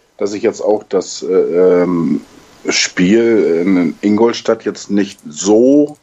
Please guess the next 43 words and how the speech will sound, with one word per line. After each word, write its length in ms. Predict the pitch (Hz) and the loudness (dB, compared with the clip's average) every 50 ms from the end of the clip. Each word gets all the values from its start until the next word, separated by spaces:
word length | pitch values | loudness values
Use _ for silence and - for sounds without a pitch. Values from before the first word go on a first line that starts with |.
| _ _ | _ _
schlimm 440 | - - - - 127 127 135 135 131 | -16 -12 -6 -2 0 0 0 0 -2
fand. 360 | - - 123 123 127 135 135 _ _ - - - - - - - _ _ _ - | -2 -4 -4 -2 -2 -4 -6 _ _ -20 -20 -20 -20 -20 -20 -20 _ _ _ 0
Äh, 220 | 87 92 90 85 | 0 2 2 0
klar 340 | 85 - - 107 104 110 110 | -2 -2 0 2 2 2 2
haben 100 | 110 101 | 0 -2
wir 80 | 92 | -4
drei 260 | 87 90 98 95 92 90 | -2 -2 -2 -2 -2 -2
eins 140 | 85 - | -4 -6
verloren 460 | - 92 82 90 104 113 117 113 110 101 | -8 -6 0 2 2 2 2 0 -2 -2
und, 260 | 87 90 92 90 80 | -4 -4 -4 -4 -6
und, 400 | 78 82 85 82 78 78 - - | -6 -6 -6 -8 -8 -8 -8 -6
äh, 220 | 80 85 85 80 | -2 -2 -2 -2
sah 180 | 76 80 82 80 | 0 0 -2 -2
scheiße 380 | - - 95 90 82 - - | 0 0 -2 -2 0 -2 -4
aus 360 | - 80 95 107 113 113 - - | 0 2 2 2 2 0 -2 -8
und, 220 | 90 - - - | -8 -6 -6 -6
und 160 | 80 85 - | -8 -8 -10
die, 100 | - - | -14 -16
die 160 | - - - | -16 -16 -10
Leistung 420 | - - 90 92 101 - - 98 87 | -4 -2 -2 -2 -2 -4 -6 -4 -2
war 100 | 90 87 | 0 2
auch 160 | 85 82 - | 2 0 -2
nicht 200 | 92 87 - - | -6 -12 -12 -14
so 260 | - - - 90 82 | -12 -6 -2 -2 -2
schön. 420 | 76 - - 90 87 104 127 160 - - _ _ - - - - _ _ _ _ _ | -2 -2 -2 0 2 2 2 0 -2 -6 _ _ -20 -20 -20 -20 _ _ _ _ _
Ähm, 540 | - 180 101 101 101 95 101 101 98 - - _ _ _ | 0 2 4 4 4 2 0 -6 -10 -10 -12 _ _ _
aber 200 | - - 87 95 | -4 -2 -2 0
im 180 | 92 90 90 76 | 0 0 -2 -2
Endeffekt, 460 | 71 85 95 101 - - 107 92 - | 0 -2 -2 -2 -2 -2 -4 -4 -2
wenn 100 | 95 90 | 0 0
man 120 | 92 90 82 | 0 0 -2
sieht, 220 | 92 98 92 - | -4 -6 -4 -4
wie 100 | 92 90 | -4 -4
die 120 | 85 85 | -2 -2
Tore 500 | 85 - 107 98 92 87 90 87 82 78 | -2 0 2 2 2 4 2 2 0 0
gegen 360 | 76 - - 98 98 92 98 95 | -4 -4 -2 -2 0 0 0 0
uns 180 | 98 92 - | 0 -2 -4
gefallen 480 | - 87 - - - 98 101 104 98 90 | -8 -14 -8 -4 0 0 2 2 0 0
sind, 360 | 90 98 95 92 87 - - | 0 0 0 0 -2 -4 -4
hätte 220 | 87 92 92 107 | -4 0 0 0
das 220 | 95 98 90 - - | 0 0 -2 -4 -4
auch 340 | 64 80 92 95 90 - - | -4 -2 -2 -2 -2 -4 -6
ein, 240 | 87 87 90 87 | -6 -6 -6 -8